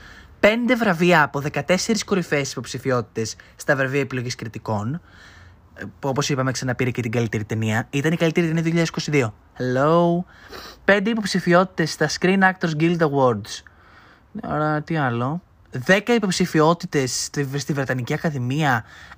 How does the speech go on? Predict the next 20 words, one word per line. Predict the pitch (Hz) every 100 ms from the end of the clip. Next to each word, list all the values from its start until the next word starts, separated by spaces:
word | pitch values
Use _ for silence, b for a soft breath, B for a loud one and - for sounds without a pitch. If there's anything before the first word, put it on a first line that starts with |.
| -
Έντεκα | 170 202 202
υποψηφιότητες | 214 190 175 175 175 202
στα | - 151
Όσκαρ. | 147 175 - 185 175 196 - b b b - -
Και | 185
έγινε | 185 190 208 214
η | 208
ταινία | 185 175 190
με | 196
τις | -
περισσότερες | - 165 180 185
υποψηφιότητες | - 185 - 156 156 175
της | - 180
τελετής. | 160 139 - 143 - - B B B
Και | - 170
πήρε | 208 226
τα | 202
βραβεία | 175 165 190 131
στα | - - 139
Όσκαρ. | 156 170 -